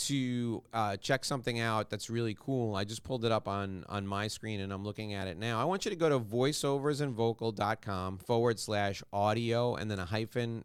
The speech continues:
branding and then a hyphen strategy.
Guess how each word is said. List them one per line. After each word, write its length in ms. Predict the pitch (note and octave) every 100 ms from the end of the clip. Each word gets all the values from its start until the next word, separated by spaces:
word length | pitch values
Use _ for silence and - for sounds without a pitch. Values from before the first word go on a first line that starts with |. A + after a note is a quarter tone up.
| -
branding 720 | F#2 F#2+ G#2+ A#2 A2+ A2+ A2+
and 120 | - G2+
then 80 |
a 60 | F#2+
hyphen 540 | F#2+ G#2+ - G2+ G2 F#2
strategy. 840 | - - G#2+ A2+ B2 F2 E2 E2